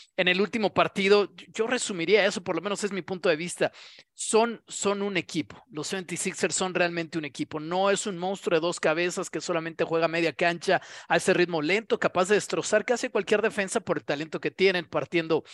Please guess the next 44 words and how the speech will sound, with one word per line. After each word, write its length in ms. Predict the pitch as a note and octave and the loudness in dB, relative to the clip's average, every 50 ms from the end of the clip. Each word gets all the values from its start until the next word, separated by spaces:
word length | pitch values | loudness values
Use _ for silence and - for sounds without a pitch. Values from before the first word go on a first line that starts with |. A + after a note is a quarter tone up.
| - - - - - - - _ | -16 -16 -16 -16 -16 -18 -20 _
de 180 | E3 E3 G3 | 2 4 4
ese 160 | G3 - F#3+ | 4 4 2
pick 160 | - F3 D#3+ E3 | -2 -2 -2 -2
and 140 | D#3+ E3 | 2 6
roll 140 | G#3 C#4 D#4+ | 8 8 8
y 60 | D4 | 8
la 120 | A#3 G3 E3 | 6 4 2
combinación 440 | - E3+ E3+ E3 D#3+ D3 - G3 E3+ | 2 0 0 0 0 0 0 -2 -2
que 100 | F#3+ F3 | -2 -2
son 180 | - F#3+ F3+ | 0 -2 -2
Harden 460 | D#3+ - F3 F3+ F3+ F3 F3+ E3 D3 - | 2 4 4 4 4 2 0 -6 -6 -10
y 200 | D#3 D3+ D3 D3+ | -8 -4 -4 -4
Embiid, 360 | D3 D3 C#3+ F#3 G3 G#3 - - - _ | -4 -4 -4 -4 -4 -4 -6 -8 -10 _
pero 280 | - F#3+ A3 C4+ C#4+ C#4 | 0 4 6 6 8 8
además 380 | B3+ G#3 F#3 F3 F#3 G#3+ A#3 | 8 6 4 2 0 -2 -2
son 160 | - - C4 C4+ | -4 -6 -8 -6
un 100 | C4 A#3+ | -6 -8
equipo. 480 | E3 - - B3+ A#3+ - - D3+ A#2+ - - - - - - - - _ | -8 -6 -4 -4 -4 -2 -2 -4 -4 -4 -10 -18 -18 -18 -18 -20 -16 _
Eh, 260 | - D#3+ D#3 - - - | -6 -4 -4 -4 -6 -10
la, 140 | - - - | -14 -16 -14
la 280 | - D#3+ E3 E3 E3+ - | -8 -2 0 0 0 -2
forma 320 | - - F#3+ G#3+ B3+ B3 G#3+ | -4 0 2 2 4 4 4
en 40 | |
la 80 | F3 D3 | 2 2
que 180 | - E3 D3 - | 2 0 0 -2
Tobias 440 | - - F3 D#3+ F#3 G3 F#3 - | -2 -2 -2 2 2 2 2 4
Harris 360 | G3+ F#3 G3+ G3+ F#3 F3 D3 D3 | 4 4 6 6 4 2 0 -4
está 500 | C#3 - - F#3+ F3 F3 E3+ E3 - _ | -12 -4 0 4 4 6 4 4 2 _
peleando 400 | - F#3 D#3+ D#3+ F3 F3+ G3 F#3 | -4 -2 0 0 0 0 0 -2
por 140 | - D#3 C#3 | -4 -4 -4
los 120 | C#3+ C#3 | -4 -4
rebotes, 380 | B2+ C3+ C#3 F#3 G#3 - F3 - | -4 0 0 0 0 0 -2 -4
siempre 280 | - E3+ D3+ F#3 F3+ | -4 -4 -2 -2 -2
ha 20 | D#3 | -2
tenido 240 | E3 D3+ D#3+ E3+ E3 | -2 -2 -2 -2 -2
el 80 | D#3 | 0
tamaño, 380 | - D#3 D3 D3+ E3 F#3 F3+ D#3+ | 0 0 2 2 0 0 -2 -4
pero 200 | - E3+ D3 D3+ | -2 -2 0 2
ahora 140 | E3 F3 F3 | 2 0 0
está 160 | - - E3+ | 0 -2 -4
aportando 400 | - F#3+ - - F3+ E3+ F3 E3+ | -4 -4 -4 -2 -2 -2 -2 -4
mucho 240 | D#3+ F3 - - G3 | -6 -8 -4 -2 -2
desde 220 | E3 C#3 D3 D3+ | -2 0 0 0
ahí. 220 | C#3+ D#3 F3+ G3 | 2 2 0 0